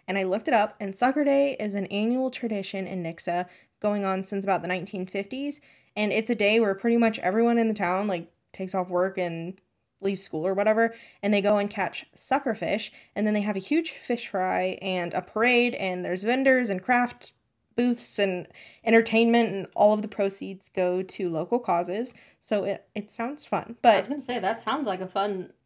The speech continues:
Speaker 2: cause.
Speaker 1: Right, and it, it's a
Speaker 2: And we
Speaker 1: pre-
Speaker 2: get to skip school. <laughs>
Speaker 1: Right, which, like,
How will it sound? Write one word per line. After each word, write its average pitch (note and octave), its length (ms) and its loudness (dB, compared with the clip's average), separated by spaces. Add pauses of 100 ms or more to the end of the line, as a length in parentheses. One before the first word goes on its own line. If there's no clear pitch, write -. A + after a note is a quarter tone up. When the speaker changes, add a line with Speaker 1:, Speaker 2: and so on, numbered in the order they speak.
(200)
Speaker 2:
cause. - 480 -4
Speaker 1:
Right, B3 480 8
and A#3+ 160 4
it, A#3 180 6
it's A#3+ 180 2
a A#3 80 10 (100)
Speaker 2:
And B3 140 8
we F4 60 6
Speaker 1:
pre- D4+ 100 4
Speaker 2:
get - 40 0
to B3+ 60 -4
skip A#3+ 240 0
school. C4 580 6
<laughs> G#4 40 12 (280)
Speaker 1:
Right, D4+ 220 8
which, F#4 220 6
like, E4+ 240 6